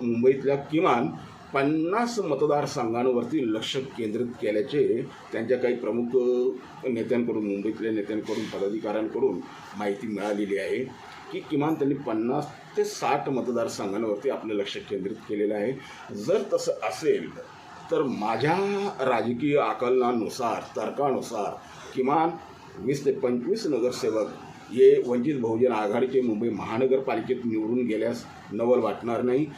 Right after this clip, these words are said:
आणि हे वीस ते पंचवीस नगरसेवक मित्रांनो, हे निर्णायक मत, अ, नगरसेवक असणार आहे, किंग मेकरच्या भूमिकेत असणारे नगरसेवक असणार आहे. कारण यावेळची निवडणूक, मुंबई महानगरपालिकेची निवडणूक ही न भूतो न भविष्यती अशी, अ, अशी होणार आहे.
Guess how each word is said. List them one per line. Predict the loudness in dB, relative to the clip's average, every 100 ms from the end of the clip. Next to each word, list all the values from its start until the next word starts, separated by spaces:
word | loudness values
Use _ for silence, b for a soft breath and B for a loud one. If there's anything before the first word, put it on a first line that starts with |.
| B 0
आणि | 2 4
हे | 2 0 4 6 4
वीस | 2 -4 -4
ते |
पंचवीस | -2 0 0 -2 -4
नगरसेवक | -2 0 0 0 -4 -2
मित्रांनो, | -4 -2 0 2 0 -2 B B -2
हे | 2
निर्णायक | 2 2 0 0 2 2 4 2 2
मत, | 0 0 4
अ, | 4 6 4
नगरसेवक | 2 0 -2 -2 -2
असणार | -4 -4 -2 2
आहे, | 4
किंग | 2 0 -2 2 4 4
मेकरच्या | 4 4 4 4 4 4
भूमिकेत | 2 -2 0 0
असणारे | 0 -2 -2 0 0 -2 B B -6
नगरसेवक | -2 4 4 4 2 2
असणार | 0 0 0
आहे. | 2 2
कारण | 2 2 4 4 2 B B -2
यावेळची | 4 8 8 6 0
निवडणूक, | 2 4 4 4 0 0
मुंबई | 0 2
महानगरपालिकेची | 0 0 2 4 4 4 4 4 2 0 -2
निवडणूक | 0 2 2 0
ही | 0
न | 0 2
भूतो | 2 0 -2 -2 2 2
न | 2
भविष्यती | 0 -2 -2 0 2
अशी, | 2 0 -6 -4
अ, | -2
अशी | 0 0 0 0
होणार | 2 2 0
आहे. | 2 2